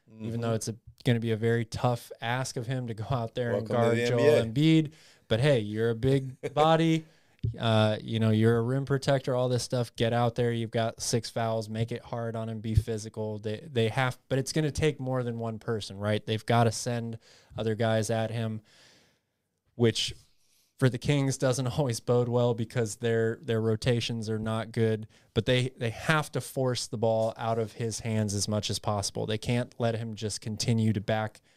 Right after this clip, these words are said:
Speaker 1: the ball down and get to his spot and get wherever he wants. Otherwise, it's gonna be like,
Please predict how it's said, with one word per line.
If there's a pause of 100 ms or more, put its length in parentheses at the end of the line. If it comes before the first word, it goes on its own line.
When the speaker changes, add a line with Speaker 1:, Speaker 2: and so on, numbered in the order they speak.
(200)
Speaker 1:
the
ball
down
and
get (120)
to
his
spot
and
get
wherever
he
wants. (420)
Otherwise,
it's
gonna
be
like,